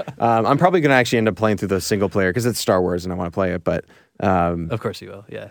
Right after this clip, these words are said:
Speaker 2: Yeah, of course.
Speaker 1: But now for me, yeah, now we'd say
Speaker 2: Now we're just to play Apex.
Speaker 1: Yeah.
Speaker 2: And you know what? Honestly
Speaker 1: But it was worth ten bucks for Battle-, for Battlefront.
Speaker 2: Hundred percent.
Speaker 1: I, I had a
Speaker 2: Hundred percent.
Speaker 1: blast.
Speaker 2: And, like, you know, we can still go back to it. It's not a big deal. It's not
Speaker 1: Yeah,
Speaker 2: going
Speaker 1: we'll go back
Speaker 2: anywhere.
Speaker 1: and play it. Exactly.
Speaker 2: Uh,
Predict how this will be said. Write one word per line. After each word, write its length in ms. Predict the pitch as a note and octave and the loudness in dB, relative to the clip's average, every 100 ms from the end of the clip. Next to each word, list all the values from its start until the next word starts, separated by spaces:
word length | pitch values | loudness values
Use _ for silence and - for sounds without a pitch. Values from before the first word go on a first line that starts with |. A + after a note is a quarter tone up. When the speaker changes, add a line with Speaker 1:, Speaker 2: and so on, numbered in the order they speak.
| - | -4
Speaker 2:
Yeah, 200 | G2+ - _ | -4 -4 _
of 80 | |
course. 260 | - - - | -8 -8 -2
Speaker 1:
But 140 | B2+ | -2
now 300 | A#2+ A#2+ A2+ G#2 | 2 4 4 0
for 140 | A2+ | -4
me, 120 | G#2 - | -6 -8
yeah, 180 | A2+ | -6
now 220 | A2+ A2 G#2+ | -6 -6 -6
we'd 200 | G#2+ - | -10 -12
say 100 | F#2 | -2
Speaker 2:
Now 140 | C#3 | 0
we're 60 | G3 | 0
just 120 | G3 | -2
to 60 | - | 0
play 160 | G3 A#3+ | 2 2
Apex. 220 | G#3+ G2 | 2 -2
Speaker 1:
Yeah. 60 | A#2+ | -2
Speaker 2:
And 120 | C3 | 0
you 60 | C#3+ | 0
know 120 | F3 | 2
what? 240 | E3+ G#3 G#3 _ _ _ - | 2 0 -2 _ _ _ -6
Honestly 540 | B2+ D#3+ - F3 F3+ - | -2 -2 0 0 0 0
Speaker 1:
But 100 | F3+ | 0
it 20 | |
was 140 | D4+ | 2
worth 160 | - - | 0 0
ten 160 | A#2 G#2+ | -4 -4
bucks 220 | - - | -8 -10
for 60 | G#2+ | -12
Battle-, 260 | - G2 - _ | -12 -14 -18 _
for 180 | G#2 | -12
Battlefront. 500 | G2+ F#2+ B2 E3+ G3+ | -10 -10 -8 -10 -6
Speaker 2:
Hundred 200 | A#2+ C#3+ | 2 2
percent. 340 | C3 B2 D#3 E3 | 2 2 4 2
Speaker 1:
I, 40 | |
I 20 | |
had 120 | D#3+ C#3+ | -2 -6
a 160 | C#3 - | -10 -6
Speaker 2:
Hundred 200 | B2+ D3+ | 0 2
percent. 280 | D#3 - G2+ | 2 2 2
Speaker 1:
blast. 80 | A#2 | 2
Speaker 2:
And, 120 | C3 | 4
like, 320 | C3 B2 - _ _ _ - - - - C#3 | 2 0 -8 _ _ _ -20 -20 -20 -16 -4
you 120 | C#3 | 0
know, 200 | C#3 C3+ | 0 -2
we 100 | - B2 | -4 -2
can 80 | |
still 140 | A#2+ D3 | 0 0
go 80 | F#2+ | 2
back 220 | G#2 A#2+ | 0 0
to 80 | F2+ | -2
it. 40 | |
It's 100 | F#2+ | 0
not 100 | A#2 | 0
a 40 | F#2+ | -2
big 160 | F2+ | -2
deal. 160 | G#2+ F#2+ | -2 0
It's 80 | - | 0
not 80 | - | 4
Speaker 1:
Yeah, 60 | |
Speaker 2:
going 100 | - | 6
Speaker 1:
we'll 80 | C#3+ | 6
go 60 | A2 | 4
back 80 | |
Speaker 2:
anywhere. 200 | G#2 A2 C3 | 4 4 2
Speaker 1:
and 80 | |
play 160 | A#2+ B2 | -2 -4
it. 80 | G3 | -6
Exactly. 320 | F#2+ G3 - | -4 -2 4
Speaker 2:
Uh, 160 | B2 | 4